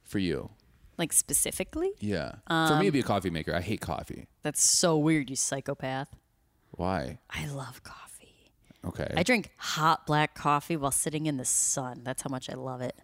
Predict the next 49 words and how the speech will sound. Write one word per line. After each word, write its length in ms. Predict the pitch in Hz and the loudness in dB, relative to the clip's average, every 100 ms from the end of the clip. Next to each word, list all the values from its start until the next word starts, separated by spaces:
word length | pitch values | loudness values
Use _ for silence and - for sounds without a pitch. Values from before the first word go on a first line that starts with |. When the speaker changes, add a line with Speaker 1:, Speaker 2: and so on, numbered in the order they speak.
| 95 | -10
Speaker 1:
Okay, 220 | 87 - - | -6 -6 -6
well, 160 | 78 - | -6 -6
check 280 | - 113 - | -6 -6 -6
Keurig 320 | 92 101 - | -4 -4 -4
for 100 | 98 | -6
you. 380 | 127 135 123 151 - | -2 0 -2 -2 2
Coming 220 | - 90 | 4 6
up, 80 | 494 - - | 4 4 2
<laughs> 200 | 494 - | 0 2
coming 240 | - 120 | 2 4
up 60 | 277 | 6
Speaker 2:
No, 140 | 415 | 8
Speaker 1:
on 100 | 415 | 8
Speaker 2:
but 80 | 302 | 8
Speaker 1:
our 60 | 311 | 8
Speaker 2:
I, 300 | 392 311 311 | 8 6 6
I 20 | |
love 240 | 339 311 | 6 4
my 160 | 320 262 | 6 2
French 400 | - 254 262 - | 4 2 2 2
press. 160 | 156 - | 0 4
I 100 | 208 | 6
had 180 | 247 262 | 6 4
a 40 | |
cup 200 | 247 214 | 2 0
of 100 | 233 | 0
coffee 460 | - 175 175 220 214 | 2 0 0 -2 -2
today 300 | - 165 170 | 2 4 4
when 100 | 170 | 4
I 100 | 156 | 2
was 220 | 156 - - - | 0 -4 -14 -4
at 160 | 170 139 | -2 2
work, 340 | 151 165 - | 4 4 2
at 100 | 151 | -2
the 80 | 147 | -2
family's 400 | - 160 156 151 | 0 2 2 0
house 220 | 143 151 | -4 -4
I 40 | 160 | -4
work 220 | 160 - | -4 -4
for. 260 | 170 175 - - - - _ - | 0 0 -2 -12 -20 -20 _ -4
I 60 | 156 | 0
made 180 | 147 | 2
myself 540 | 151 156 151 139 135 - | 2 2 2 2 0 -4
an 80 | 156 | -2
Americano 720 | 143 139 131 151 135 139 156 | 0 -2 -2 -2 -2 0 -2
'cause 140 | - - | -4 -4
they 60 | |
have 100 | |
a 40 | 123 | -4